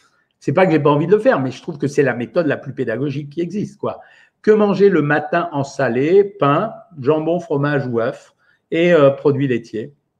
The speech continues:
Pour le thé, oui, très bonne réflexion, Madela.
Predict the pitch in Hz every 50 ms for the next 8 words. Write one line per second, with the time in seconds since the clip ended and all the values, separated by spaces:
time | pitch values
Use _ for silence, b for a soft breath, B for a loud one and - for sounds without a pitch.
0 | _ _ _ _ _ _ _ _ _ _ _ _ _ _ _ _ - 160 180 175
1 | 160 151 151 151 147 147 147 143 147 - _ - 170 165 170 180 180 180 147 139
2 | 170 180 190 190 - - - - 156 147 147 147 147 143 139 143 143 127 - -
3 | - 147 151 156 156 139 120 123 127 135 143 156 165 -